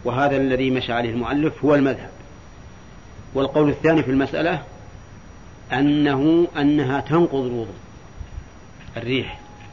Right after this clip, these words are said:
إذا، إذا انسد المخرج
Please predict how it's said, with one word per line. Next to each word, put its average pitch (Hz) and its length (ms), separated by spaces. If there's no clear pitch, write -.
إذا، 120 260
إذا 127 420
انسد 127 380
المخرج 139 480